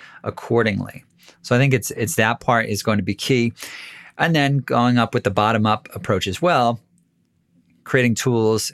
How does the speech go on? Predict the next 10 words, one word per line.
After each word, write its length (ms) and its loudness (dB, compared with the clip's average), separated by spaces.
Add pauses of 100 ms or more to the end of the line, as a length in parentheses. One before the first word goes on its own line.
and 160 0
empowerment 600 0 (380)
for 520 2
a 80 -2
lot 200 0
of 60 -8
tech 240 -2
workers 460 -2 (340)
to 160 0
realize 880 2